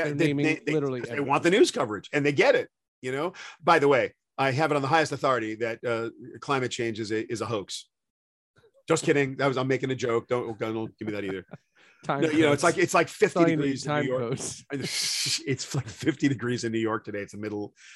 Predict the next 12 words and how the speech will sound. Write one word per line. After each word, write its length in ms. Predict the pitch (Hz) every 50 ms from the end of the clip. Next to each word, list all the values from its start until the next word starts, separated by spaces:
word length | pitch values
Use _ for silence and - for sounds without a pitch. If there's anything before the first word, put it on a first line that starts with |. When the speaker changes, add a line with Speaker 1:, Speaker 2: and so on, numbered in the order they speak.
| - - _
Speaker 2:
it's 160 | - 104 -
the, 260 | - 120 113 107 110
uh, 40 | 104
middle 220 | 101 107 120 110 104
of 60 | 95
the 40 | 98
winter. 300 | 95 104 98 - 90 90
So 100 | - 101
it's 120 | 95 -
like, 120 | 98 98 -
uh, 600 | 123 131 117 120 120 117 120 120 120 123 131 139 143 - _ - - - -
okay. 520 | 98 95 95 92 95 95 98 104 113 123